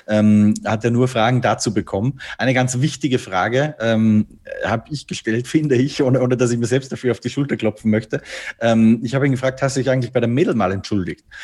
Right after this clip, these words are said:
Und da hat er darauf geantwortet, ähm, das sei eine Privatangelegenheit, ähm, und die möchte er nicht in die Öffentlichkeit ziehen. Das war so der einzige Punkt,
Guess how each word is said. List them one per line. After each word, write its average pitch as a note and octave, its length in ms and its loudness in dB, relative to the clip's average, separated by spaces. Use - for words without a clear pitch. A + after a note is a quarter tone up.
Und G#2 440 0
da G2+ 100 2
hat B2+ 120 -2
er C#3+ 60 0
darauf B2+ 260 0
geantwortet, B2+ 720 -2
ähm, A#2 240 -2
das G#2+ 180 -6
sei A2 80 0
eine A2+ 200 0
Privatangelegenheit, C3 1500 0
ähm, A2+ 600 2
und A2+ 140 0
die A#2+ 60 0
möchte A#2+ 260 0
er - 20 2
nicht A#2 200 -2
in A2+ 100 0
die G#2+ 120 2
Öffentlichkeit B2+ 720 -4
ziehen. D3 300 -4
Das A#2 160 -4
war B2+ 140 2
so D3+ 100 0
der B2 220 0
einzige D#3+ 440 -2
Punkt, - 460 -2